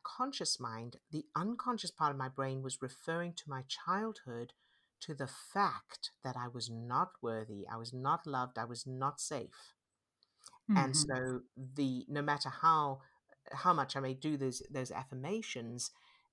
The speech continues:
Speaker 1: the stress chemicals were still there and my brain was still, um, referring to those facts until I changed them.
Speaker 2: Mm, mm-hmm. And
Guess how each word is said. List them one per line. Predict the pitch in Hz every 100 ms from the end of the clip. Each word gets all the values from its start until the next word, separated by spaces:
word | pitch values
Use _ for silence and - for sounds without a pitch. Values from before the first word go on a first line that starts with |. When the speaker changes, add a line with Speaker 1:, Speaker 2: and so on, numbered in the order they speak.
| _ -
Speaker 1:
the | 143 135 143
stress | 139 - 135
chemicals | - 127 117 117 113
were |
still | 117 - 120
there | 120 127 127 -
and | 135 131
my | 127
brain | 123 127 127 123
was | -
still, | - 131 123 123 _ _ _
um, | - 120 113 120
referring | 127 - 127 120 117
to | -
those | - 113 117 110 - - -
facts | - 127 90 - - 151
until | 151 135 - 131
I | 127
changed | - 82 73 -
them. | - - _ _ _ _ _ _ _ _ 175
Speaker 2:
Mm, | 156 147 139 135 131 127 127 -
mm-hmm. | 147 135 - 135 127 - _ _ _ _ _ - - - - -
And | 220 220 214 214